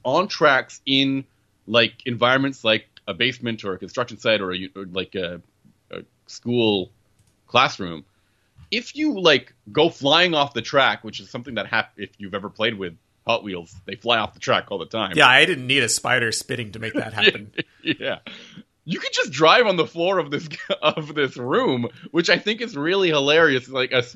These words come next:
Speaker 1: a funny little Easter egg. And I think the game rewards that if you, like, explore in this, like, classroom, you can, like, find a secret vehicle. It is a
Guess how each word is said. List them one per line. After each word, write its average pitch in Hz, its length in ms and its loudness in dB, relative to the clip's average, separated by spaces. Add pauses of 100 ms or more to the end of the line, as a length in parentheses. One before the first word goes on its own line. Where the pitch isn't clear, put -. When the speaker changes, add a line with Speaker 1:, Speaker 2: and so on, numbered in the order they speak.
Speaker 1:
a 123 120 0
funny 156 220 -2
little 139 180 -2
Easter 135 340 0
egg. 104 160 4
And 127 100 0
I 123 60 4
think 127 320 0 (220)
the 131 100 0
game 123 240 2
rewards 113 360 0
that 104 180 2
if 101 160 -10
you, 101 140 -6
like, 95 180 -8
explore 117 480 -4
in 98 80 -4
this, 92 200 -10
like, 92 200 -6
classroom, 101 600 -2 (200)
you 101 100 -10
can, 95 140 -6
like, 87 180 -4
find 90 360 -2
a 85 180 -2
secret - 340 -8
vehicle. 92 400 -2 (440)
It 196 120 8
is 240 140 0
a 240 160 2